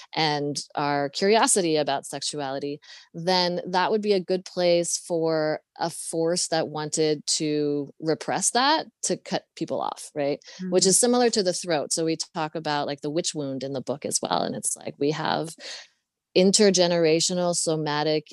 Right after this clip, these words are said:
Speaker 1: energetic wounds, uh, collectively around our throats, almost all of us,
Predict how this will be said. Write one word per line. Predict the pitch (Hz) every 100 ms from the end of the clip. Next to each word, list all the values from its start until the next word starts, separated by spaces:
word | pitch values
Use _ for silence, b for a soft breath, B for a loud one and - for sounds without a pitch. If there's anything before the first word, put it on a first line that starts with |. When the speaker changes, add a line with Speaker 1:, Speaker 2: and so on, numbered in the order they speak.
| -
Speaker 1:
energetic | 156 160 151 - 151 147 143 - - - _ -
wounds, | 151 151 151 160 240 214 147
uh, | 147 151
collectively | - 170 180 - 185 139 139
around | 139 147 151
our | 127
throats, | 139 - 247 233 -
almost | - 175 214 -
all | 160 240
of | 175
us, | 135 - 170